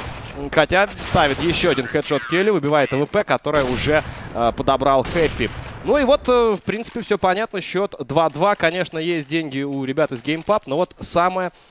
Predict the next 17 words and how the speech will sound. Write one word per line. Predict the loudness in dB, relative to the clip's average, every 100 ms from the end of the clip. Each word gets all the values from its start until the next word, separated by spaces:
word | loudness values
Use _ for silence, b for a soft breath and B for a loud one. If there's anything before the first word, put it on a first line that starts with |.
| b b
э, | -10 -6
главное, | 0 2 2 -2 -4
самое | -4 -4 -2
главное | 0 0 -2
и | -6
самое | -2 -2 0
важное | 2 2 0 -2
для | -2
этой | 0
команды | 0 0 0 0
раунды | 2 2 2 -2 0
вот, | 2 2 0
вот | -4 2 2 2 -4 -4
и | 2 4 4 2
начинаются. | 0 -2 0 2 2 0 -6 -10
В |
принципе, | -6 -6 -4 0 0